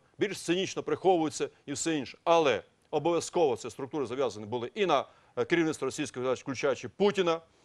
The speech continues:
Це були великі потоки, які йшли відповідними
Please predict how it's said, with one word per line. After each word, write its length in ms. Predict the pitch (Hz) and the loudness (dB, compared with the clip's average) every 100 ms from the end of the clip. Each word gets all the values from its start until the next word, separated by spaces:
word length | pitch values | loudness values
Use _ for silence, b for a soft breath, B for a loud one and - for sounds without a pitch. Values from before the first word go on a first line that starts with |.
| b | b
Це 200 | - 214 | 0 2
були 220 | 143 143 | 2 0
великі 360 | 131 160 156 139 | 0 0 -2 -4
потоки, 380 | 135 139 139 135 | -4 -2 -2 -2
які 180 | 127 143 | -4 -8
йшли 320 | - 143 123 b - | -4 -4 -4 b -6
відповідними 720 | 160 - 180 175 139 131 | -4 0 2 2 0 -2